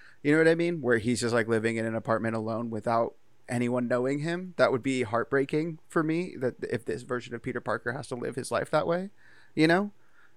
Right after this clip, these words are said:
Um, but you know, crazier things have happened. I,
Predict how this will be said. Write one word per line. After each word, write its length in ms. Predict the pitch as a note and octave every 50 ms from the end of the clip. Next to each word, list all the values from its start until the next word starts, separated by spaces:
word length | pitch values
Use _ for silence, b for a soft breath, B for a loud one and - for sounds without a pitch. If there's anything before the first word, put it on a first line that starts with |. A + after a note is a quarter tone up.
| - - -
Um, 580 | C3 C3 C3+ C3+ C3 B2 A#2+ A#2 A2+ A2 A#2+ A2 - - - - - - - - - - - - - - - -
but 320 | - B2+ B2 A#2+ A#2+ B2+ - - - - - - - - - -
you 100 | - B2
know, 120 | A#2 A2 G#2 - -
crazier 340 | - B2 B2 A#2 A2 A#2+ A2
things 240 | - B2+ A#2+ G#2+
have 80 | G#2+ G2+
happened. 440 | G#2+ A#2+ B2+ A2 A2 G#2 G2+ G2+ - - -
I, 140 | - A2